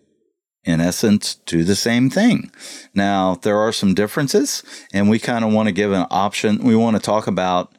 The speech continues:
you know, whether or not WordPress is the best platform for you to launch a course.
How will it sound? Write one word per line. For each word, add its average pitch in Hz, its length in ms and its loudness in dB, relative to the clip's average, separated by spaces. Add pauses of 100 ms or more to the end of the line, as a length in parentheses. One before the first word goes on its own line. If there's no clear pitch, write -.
(880)
you 139 120 2
know, 95 160 2
whether 135 340 2
or 117 80 0
not 110 400 0
WordPress 98 880 -2
is 92 380 2
the 87 120 -2
best 85 340 -2
platform 90 640 0
for - 180 -4
you 87 340 2
to - 200 -4
launch 80 320 0
a - 40 -10
course. - 540 -2